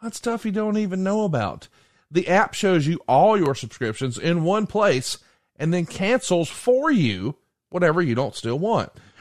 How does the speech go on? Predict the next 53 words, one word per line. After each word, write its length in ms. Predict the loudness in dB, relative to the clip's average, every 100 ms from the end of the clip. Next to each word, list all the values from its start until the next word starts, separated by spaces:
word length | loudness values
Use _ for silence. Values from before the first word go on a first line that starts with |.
| -2
Rocket 340 | 4 4 2
Money 240 | -2 0 0
can 160 | 0
even 220 | 0 0 0
find 240 | 2 0
subscriptions 640 | -2 -6 -4 -4 -4 -8 -8
you 180 | -4 -2
didn't 160 | 0 -2
even 180 | -2
know 140 | 0 0
you 180 | -2 -4
were 80 | -6
paying 340 | -6 -4 -4
for. 340 | -6 -10 -12 -18 _ _ _
You 100 | -2
may 140 | 0 2
even 200 | 2 0
find 320 | 2 2 2
out 180 | 2 0
you've 200 | -2 -2
been 180 | 0 0
double 300 | 2 0 0
charged 460 | -2 0 0 0 -4
for 100 | -4
a 60 | -4
subscription. 640 | -6 -10 -4 -4 -4 -12 -14 _ _
I 140 | -2 0
did 160 | 0
that. 340 | 2 0 -2 -8 _ _ _
I 120 | -4
signed 360 | 0 2 2 2
up 160 | -2
for 140 | -2 -4
one 260 | -2 -2
card 400 | -2 0 2 2 0
or 100 | 0
one 200 | 0 0
service 400 | -2 -2 -4 -6
with 100 | -8
a 40 |
card. 340 | -4 -2 -2 -2 -10 -20 _
My 140 | -2 2
wife 260 | 2 2
signed 260 | 0 0 0
up 120 | -2
for 80 | -4
the 100 | -8
same 300 | -2 -2 -2
service 400 | -4 -4 -4 -6
with 120 | -6
a 40 | -2
different 380 | -4 -4 -6
card. 320 | -2 -2 -2